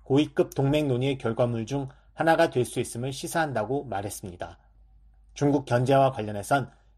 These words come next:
이번 정상회담의 목표는 중국을 봉쇄하는 것이 아니라 공격적이고 악의적인 행동을 차단하고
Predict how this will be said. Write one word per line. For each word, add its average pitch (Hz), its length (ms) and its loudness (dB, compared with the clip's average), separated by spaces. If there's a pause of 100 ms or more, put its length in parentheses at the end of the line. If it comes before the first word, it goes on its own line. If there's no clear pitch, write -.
이번 165 260 8
정상회담의 143 640 0
목표는 123 460 -6 (280)
중국을 147 480 2
봉쇄하는 139 460 2
것이 120 200 -2
아니라 101 380 -2 (260)
공격적이고 147 640 2
악의적인 135 460 0
행동을 156 400 -4
차단하고 127 640 0